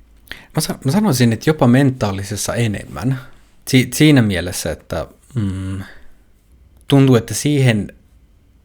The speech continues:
mä pystyn vaikuttamaan sitten taas niin kuin pitemmällä aikavälillä ja niin kuin myös sitten, koska ainahan niin kuin fy-, fyysinen hyvinvointi ei ikään kuin tottele mun toiveita,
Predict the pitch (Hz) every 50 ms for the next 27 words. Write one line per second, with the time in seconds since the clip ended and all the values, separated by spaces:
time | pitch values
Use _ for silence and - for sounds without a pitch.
0 | _ _ _ _ _ _ _ _ _ - 127 110 104 - 110 110 - - - 104
1 | 104 101 - - _ _ _ _ _ 131 117 117 120 120 117 117 - 101 - _
2 | _ - 101 101 104 98 92 87 82 82 78 80 82 - _ _ _ _ _ _
3 | _ _ - 127 - 104 95 - 101 - _ 101 98 95 - 110 101 95 - 98
4 | 95 85 - - _ _ _ _ _ _ _ _ _ _ _ _ - - - 143
5 | 147 - 156 123 104 98 87 82 80 - - 95 98 95 95 - 101 92 101 98
6 | 98 95 95 95 90 98 101 95 - 107 113 120 131 135 123 - - - - -
7 | 98 95 87 - 127 117 117 - - - - 131 135 135 127 110 104 110 101 98
8 | 98 - - - _ _ _ _ _ _ 101 95 - - 98 - - 123 120 101
9 | - - - - - - 123 120 110 104 107 98 92 92 98 107 104 104 98 98
10 | 101 98 90 - - 98 - - - 101 90 92 95 - - 90 85 90 - -
11 | - 110 - - - - _ _ _ - 104 - - _ - 104 95 90 101 104
12 | 101 92 98 101 - 95 87 90 85 85 98 - - 110 - - 95